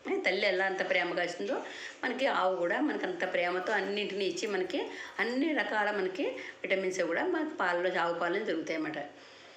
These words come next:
ఇప్పుడు మనకి గోమాత గురించి చెప్పుకున్నాం కదా, అదే మా-, అదే విధంగా ప్రతి మనిషికి కూడా ఐదుగురు, ఐదుగురు మాతలు ఉంటారట.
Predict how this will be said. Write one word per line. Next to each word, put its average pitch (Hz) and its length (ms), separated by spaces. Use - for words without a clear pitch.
ఇప్పుడు 311 200
మనకి 262 420
గోమాత 302 380
గురించి 277 260
చెప్పుకున్నాం 202 480
కదా, 180 240
అదే 180 340
మా-, 170 360
అదే 196 300
విధంగా 170 680
ప్రతి 302 200
మనిషికి 285 460
కూడా 180 400
ఐదుగురు, 320 560
ఐదుగురు 277 400
మాతలు 208 440
ఉంటారట. 165 400